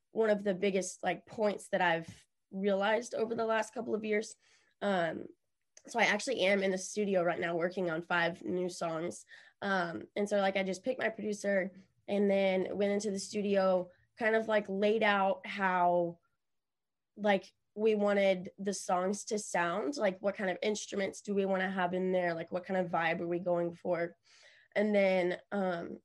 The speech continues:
basically just start tracking instruments. We started out with drums first, and then he went in later and did some, like, acoustic guitar and bass. And, um, later this month, I'm gonna be going back, uh, for the steel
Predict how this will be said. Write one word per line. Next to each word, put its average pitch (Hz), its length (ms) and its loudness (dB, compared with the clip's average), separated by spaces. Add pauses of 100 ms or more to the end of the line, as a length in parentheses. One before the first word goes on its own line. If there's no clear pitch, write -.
basically 208 340 -2
just 233 200 -4
start 202 320 0
tracking 196 400 -2
instruments. 175 720 -4
We 190 120 -4
started 190 360 0
out 185 280 2 (340)
with 202 280 0
drums 180 680 0 (160)
first, 202 360 -2
and 180 140 -2
then 175 320 0 (300)
he 220 120 -2
went 208 160 2
in 196 120 0
later 196 380 2
and 185 200 0
did 185 220 -4
some, - 180 -8
like, 202 180 -2
acoustic 202 440 -4
guitar 190 460 -2
and 185 140 0
bass. 185 440 0
And, 175 240 0 (420)
um, 190 460 -6 (560)
later 220 260 2
this 214 160 -2
month, 196 280 0
I'm 190 80 -2
gonna 185 120 0
be 190 80 -2
going 185 320 -2
back, 175 360 0 (140)
uh, 175 300 0 (120)
for 180 460 0 (500)
the 190 300 0 (100)
steel 226 920 -2